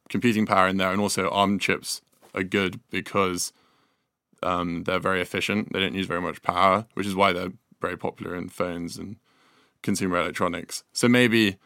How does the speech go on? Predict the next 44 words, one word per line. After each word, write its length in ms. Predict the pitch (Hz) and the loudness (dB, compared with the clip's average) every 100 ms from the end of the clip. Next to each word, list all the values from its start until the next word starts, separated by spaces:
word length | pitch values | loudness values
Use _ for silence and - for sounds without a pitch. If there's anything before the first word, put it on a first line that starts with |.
| _ _ - | _ _ 0
they 120 | 101 | 0
could 160 | 107 90 | 2 4
find 280 | 104 101 | 4 4
some 200 | 95 95 | 0 0
niche 280 | 95 95 - | 2 0 0
where 100 | 92 | 0
they 100 | 92 | 0
do 220 | 92 95 87 | 0 0 -2
sort 180 | 95 | -4
of 160 | 92 85 - | -6 -8 -2
A 160 | 98 | 2
I 160 | 95 87 | 2 0
inferencing 760 | 98 - 98 - 92 90 92 - _ _ _ _ | -6 -6 -8 -6 -6 -6 -8 -10 _ _ _ _
for 240 | - 82 85 - _ _ _ _ - 85 | -6 -6 -6 -16 _ _ _ _ -6 -2
um, 360 | 87 85 - _ - | -2 -4 -10 _ -2
low 260 | 101 95 | 2 2
power 340 | 92 101 95 90 | 2 4 6 4
A 140 | 80 | 2
I 120 | 92 | 2
inferencing 580 | 92 - 98 87 95 95 | 0 -6 -8 -6 -6 -6
on 120 | 92 | -4
your 140 | 87 85 | -4 -4
phones. 600 | 92 90 82 85 - - _ _ - _ - | -2 -4 -4 -10 -12 -16 _ _ -20 _ 0
And 100 | 107 | 0
although, 500 | 104 101 95 90 - | 4 4 2 0 -4
and 80 | 98 | -4
then 220 | 92 90 71 | -2 -4 -6
everyone 260 | 90 92 | -4 0
will 80 | 90 | 0
have 100 | 98 | 0
to 60 | 98 | -4
buy 340 | 90 92 92 | -2 0 0
new 440 | 90 92 92 92 - | 0 -2 -2 -4 -4
upgraded 580 | - - - 92 95 - | -4 -6 -10 -8 -8 -2
phones 640 | 104 98 95 95 90 - | 2 2 2 -2 -2 -4
in 120 | - 95 | -4 -4
order 200 | 90 87 | -4 -6
to 120 | - | -4
be 80 | 90 | -2
able 160 | 85 | -2
to 140 | 85 95 | -4 -8
interact 480 | 90 87 87 85 - | -8 -2 -2 -2 -6
with 220 | 90 - | -10 -8
these 360 | 90 - - | -8 -8 -14